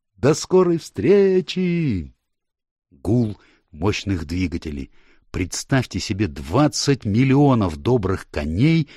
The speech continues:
в одной упряжке. Двадцать миллионов лошадиных сил. Такова была неслыханная сила двигателей, поднявших космический корабль на высоту около трехсот километров.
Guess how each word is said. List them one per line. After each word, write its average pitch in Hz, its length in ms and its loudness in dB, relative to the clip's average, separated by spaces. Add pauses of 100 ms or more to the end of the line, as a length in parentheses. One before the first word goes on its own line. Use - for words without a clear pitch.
(180)
в 80 140 -4
одной 101 320 -2
упряжке. 87 600 -6 (640)
Двадцать 139 800 0
миллионов 127 920 4
лошадиных 120 680 0
сил. 87 380 -2 (380)
Такова 107 420 0
была 110 260 0
неслыханная 131 880 0
сила 110 380 0
двигателей, 92 760 -2 (340)
поднявших 90 680 -2
космический - 680 -4
корабль 110 640 -2
на 90 80 0
высоту 87 640 -2 (320)
около 131 420 2
трехсот 95 600 -4
километров. 76 720 -6